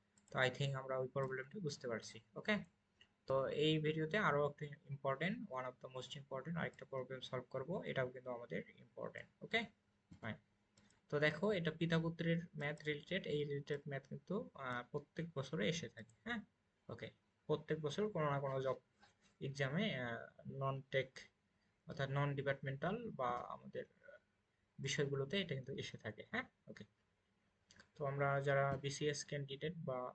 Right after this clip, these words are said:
all other যে গভর্নমেন্ট সেক্টর এবং স্বায়ত্তশাসিত প্রতিষ্ঠানে এই ম্যাথগুলো কিন্তু, আহ, যে জব এক্সাম হয় সেই কোশ্চেনে কিন্তু এই প্রবলেমগুলো এসে থাকে,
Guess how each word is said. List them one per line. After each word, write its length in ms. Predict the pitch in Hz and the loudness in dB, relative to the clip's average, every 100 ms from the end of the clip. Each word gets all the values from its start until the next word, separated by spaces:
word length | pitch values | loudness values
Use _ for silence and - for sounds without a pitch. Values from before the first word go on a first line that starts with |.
| - 135 | -2 0
all 100 | 135 | 2
other 300 | 131 135 131 | 2 2 0
যে 300 | 127 127 123 - _ _ _ - | -4 -4 -4 -6 _ _ _ 2
গভর্নমেন্ট 460 | 135 135 139 139 139 | 4 4 2 0 0
সেক্টর 680 | - - - 147 151 151 160 - | -4 -4 0 2 4 2 -4 -6
এবং 240 | 123 123 123 123 127 131 | -4 -2 -4 -8 -10 -8
স্বায়ত্তশাসিত 680 | - 127 - 135 127 - 131 | -2 -2 -2 -4 -4 -4 -6
প্রতিষ্ঠানে 600 | 135 131 131 - 127 175 - _ _ _ - | -4 -2 -2 -2 -2 -2 -4 _ _ _ -2
এই 140 | 135 | 0
ম্যাথগুলো 420 | 131 127 - 127 | 0 -2 -2 -4
কিন্তু, 280 | 127 127 165 233 - _ | -2 0 0 0 -4 _
আহ, 300 | - 123 123 | -4 -2 -2
যে 360 | 120 123 123 127 | -2 -2 -2 2
জব 140 | 127 127 | 2 2
এক্সাম 300 | 127 131 120 131 | -2 -2 -2 -2
হয় 200 | 190 214 | -4 -4
সেই 320 | - 127 127 _ _ _ | -6 -6 -6 _ _ _
কোশ্চেনে 340 | 131 - 131 | -4 -4 -4
কিন্তু 220 | 139 143 190 | -4 -4 -4
এই 180 | 143 - | -4 -4
প্রবলেমগুলো 560 | 135 135 127 151 208 | -4 -4 -6 -4 -4
এসে 220 | 160 - 127 | -2 -4 -6
থাকে, 240 | 113 | -10